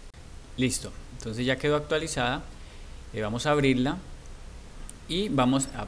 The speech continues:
en la parte superior, nuestros punticos, vamos a ajustes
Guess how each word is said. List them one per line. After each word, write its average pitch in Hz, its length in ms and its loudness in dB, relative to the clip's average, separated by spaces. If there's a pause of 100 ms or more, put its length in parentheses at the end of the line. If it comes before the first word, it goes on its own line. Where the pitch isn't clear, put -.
en 113 80 -6
la 107 80 -4
parte 117 320 -2
superior, 143 460 2
nuestros 123 320 -2
punticos, 147 600 0 (520)
vamos 110 260 -2
a 107 60 -2
ajustes 139 680 -2